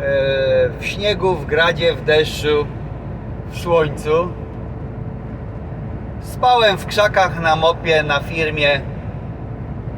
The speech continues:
i przy drodze. Dwoma różnymi ciężarówkami jechałem.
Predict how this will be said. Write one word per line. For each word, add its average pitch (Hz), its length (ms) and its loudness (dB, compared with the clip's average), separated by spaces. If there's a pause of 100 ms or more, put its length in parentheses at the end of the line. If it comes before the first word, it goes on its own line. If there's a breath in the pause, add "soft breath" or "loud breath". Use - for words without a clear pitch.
(1080)
i 160 80 -6
przy 151 200 -6
drodze. 127 520 0 (1160)
Dwoma 254 380 0
różnymi 196 400 -4
ciężarówkami 165 840 0
jechałem. 156 640 2